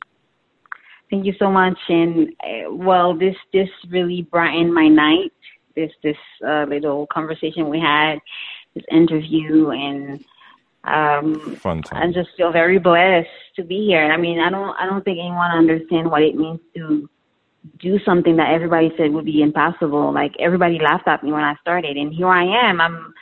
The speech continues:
Speaker 1: I got recruited by one of the biggest platform, and it's, uh, it's, to me, it's amazing. Like, it's amazing, and it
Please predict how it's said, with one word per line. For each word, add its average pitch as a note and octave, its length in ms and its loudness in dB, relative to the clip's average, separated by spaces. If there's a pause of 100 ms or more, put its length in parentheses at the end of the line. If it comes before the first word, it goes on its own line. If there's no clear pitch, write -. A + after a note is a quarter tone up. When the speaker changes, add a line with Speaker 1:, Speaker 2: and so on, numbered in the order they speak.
(360)
Speaker 1:
I F3+ 80 0
got F#3 180 2
recruited F#3+ 500 0
by E3+ 160 0
one F3 160 -2
of F3 100 -4
the E3+ 80 -8
biggest F3 440 0 (200)
platform, D#3+ 680 0
and D3+ 480 -4 (540)
it's, G3+ 220 0
uh, G#3+ 140 4
it's, A3+ 140 0 (180)
to A#3+ 80 4
me, A#3+ 220 6
it's A#3+ 100 4
amazing. F#3+ 760 2
Like, E3 220 -2
it's E3+ 140 -8 (180)
amazing, E3+ 1160 0
and F#3+ 120 -8 (380)
it A3+ 200 4